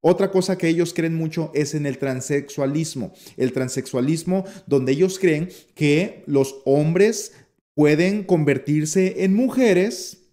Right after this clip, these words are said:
¿ok? Y las mujeres pueden convertirse en hombres. Y ya no es como, ya no es ser simplemente, eh, ya no es simplemente ser gay. O sea, ya no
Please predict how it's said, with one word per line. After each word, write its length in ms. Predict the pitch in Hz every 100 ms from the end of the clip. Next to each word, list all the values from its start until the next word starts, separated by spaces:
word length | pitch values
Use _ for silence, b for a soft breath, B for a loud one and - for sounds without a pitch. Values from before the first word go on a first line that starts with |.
| _
¿ok? 140 | 143 139
Y 360 | 165 247 202
las 200 | 254 254
mujeres 640 | 247 254 233 202 185 196 - B B
pueden 320 | 170 175 180
convertirse 1000 | 185 196 202 190 208 196 208 196 - 196
en 220 | 214 220
hombres. 540 | - 247 240 156 127 - 180
Y 140 | 156 139
ya 180 | 190 220
no 180 | 226
es 240 | 247 254 -
como, 560 | 226 196 185 170 139
ya 140 | 131 185
no 160 | 240
es 100 | 269
ser 480 | 269 233 226 226 226
simplemente, 1000 | 156 180 180 170 170 180 175 160 147 113 B B B B -
eh, 540 | 135 127 123 120 120 120 - -
ya 120 | 175
no 100 | 226
es 60 | 277
simplemente 500 | 254 214 202 185 170
ser 220 | 156 127
gay. 540 | 107 202 156 92 - _ _
O 80 | 135
sea, 160 | 165 147
ya 260 | 135 175
no 640 | 202 180 170 190 247 156